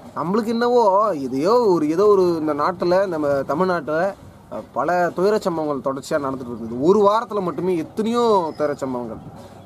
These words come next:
அந்த நாம் தமிழ் கட்சி மேடையில போயிட்டு அராஜகம் பண்றது, காவல்துறை, அஹ், காவல் நிலையத்துக்குள்ள போயிட்டு காலை உடைக்கிறது, அப்புறம், அப்புறம் உணவு நஞ்சாகி பெண்கள் மரணம் அடைந்தது.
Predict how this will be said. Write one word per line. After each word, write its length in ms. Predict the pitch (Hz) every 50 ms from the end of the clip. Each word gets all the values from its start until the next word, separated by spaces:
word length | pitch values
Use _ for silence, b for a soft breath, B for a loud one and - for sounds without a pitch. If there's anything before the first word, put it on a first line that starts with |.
| -
அந்த 300 | 113 127 143 147 143 143
நாம் 220 | 135 139 147 156 143
தமிழ் 180 | 156 151 151
கட்சி 220 | 143 143 135 - 147
மேடையில 320 | 151 147 143 147 147 143 131
போயிட்டு 240 | 147 143 131 147 143
அராஜகம் 440 | 139 139 147 143 151 147 147 147
பண்றது, 400 | 143 143 139 139 139 147 147 135
காவல்துறை, 520 | - - 135 143 160 170 151 - 165 156 156 151 147 143 143 139 139 139 135 135 135 131 120 - - - - - - - - -
அஹ், 420 | 127 135 139 135 135 135 135 131 123
காவல் 300 | - 139 160 180 185 175
நிலையத்துக்குள்ள 380 | 165 175 190 180 180 170 165
போயிட்டு 280 | 160 135 170 165 - 156
காலை 280 | - 156 147 170 185 180
உடைக்கிறது, 500 | 165 156 151 139 147 139 135 143 143 139 - - - - - - -
அப்புறம், 420 | 113 123 143 147 147 147 147 143
அப்புறம் 280 | 139 120 135 139 139 139 139 135 135 135 135 135 131 131 127 120 -
உணவு 260 | 139 151 170 185 180 175
நஞ்சாகி 720 | 160 160 160 151 165 160 156 156 160 156 147 135 131 120 -
பெண்கள் 280 | 147 143 151 151 151
மரணம் 360 | 139 135 135 139 143 156 151 147
அடைந்தது. 440 | 139 139 135 131 131 127 135 131